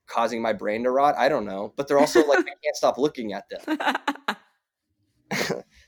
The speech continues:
Speaker 1: So it's like, I, I don't know, but yeah, you do go crazy, but I also, I think that's, like, kind of fun. Like, it's, it's, it's,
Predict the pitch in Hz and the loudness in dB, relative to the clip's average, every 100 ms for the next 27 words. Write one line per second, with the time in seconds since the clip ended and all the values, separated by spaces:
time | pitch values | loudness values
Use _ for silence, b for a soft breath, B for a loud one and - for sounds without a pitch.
0 | _ - 120 - 147 123 - 120 120 127 | _ -6 -4 -2 -2 -2 -2 -2 0 0
1 | 139 120 123 107 127 147 135 147 151 185 | 0 0 -2 -2 0 2 2 -2 -6 -4
2 | 131 113 - 107 101 98 95 98 _ _ | -4 -6 -6 -8 -8 -10 -14 -16 _ _
3 | - 156 170 165 151 - 147 143 160 160 | -2 2 4 2 -2 -2 -2 0 0 0
4 | 160 160 - - - 143 104 101 127 110 | 0 -2 -4 -10 -2 -2 -2 -2 -2 -2
5 | 95 _ _ _ _ _ _ _ 104 107 | -8 _ _ _ _ _ _ _ -6 -4
6 | - - - - 151 156 - - - - | -4 -6 -8 -10 -10 -10 -14 -16 -20 -18
7 | - - - 120 - - | -12 -12 -8 -8 -8 -10